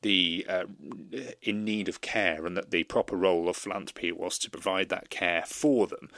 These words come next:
Uh, and it was, you know, extremely paternalistic, um, and sort of, I think it would be a sort of paradigm example of that. Um, and I think the, the focus within, uh, this, this kind of,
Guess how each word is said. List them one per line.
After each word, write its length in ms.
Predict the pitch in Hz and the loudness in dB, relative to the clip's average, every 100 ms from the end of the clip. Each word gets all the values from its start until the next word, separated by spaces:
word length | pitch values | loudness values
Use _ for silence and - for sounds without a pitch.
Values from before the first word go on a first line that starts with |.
| - - - | -20 -20 -2
Uh, 160 | 87 95 | 0 0
and 100 | 98 | 0
it 80 | 101 | -2
was, 180 | 82 135 | -2 -2
you 80 | |
know, 60 | 95 | -4
extremely 720 | - - 98 104 80 87 80 - - | 0 2 4 2 2 -2 -2 -8 -14
paternalistic, 960 | - 104 92 92 - - - - - - | 0 2 2 0 0 -2 -4 -6 -14 -4
um, 320 | 90 90 92 | -4 -2 -4
and 160 | 90 95 | -4 -2
sort 200 | - - | -4 -4
of, 120 | 92 | -2
I 60 | 95 | -2
think 380 | - 82 - - | -4 -8 -10 -10
it 120 | - | -10
would 140 | 85 87 | -10 -2
be 100 | 82 | 0
a 40 | |
sort 140 | - - | 0 -4
of 80 | |
paradigm 500 | - - 92 80 85 | -4 -4 -2 -2 -4
example 480 | 87 98 120 110 - | -4 2 2 2 -6
of 120 | 90 | -4
that. 280 | - 50 - - - - - - - _ | -4 -4 -8 -20 -20 -20 -18 -16 -18 _
Um, 240 | 120 123 139 | 2 2 2
and 100 | 147 | -6
I 40 | |
think 260 | 151 185 143 | -4 -4 0
the, 240 | 135 131 | 2 2
the 120 | 127 | -2
focus 720 | - - 147 143 117 95 - | -2 4 4 2 -4 0 0
within, 520 | 110 104 113 104 98 90 - - | 2 0 2 0 -2 -8 -12 -12
uh, 300 | 104 92 90 | -4 0 0
this, 440 | 95 90 - - - | -2 -2 0 -2 -4
this 220 | 110 90 | -4 -4
kind 180 | - 90 | -2 -2
of, 220 | 90 82 | -2 -6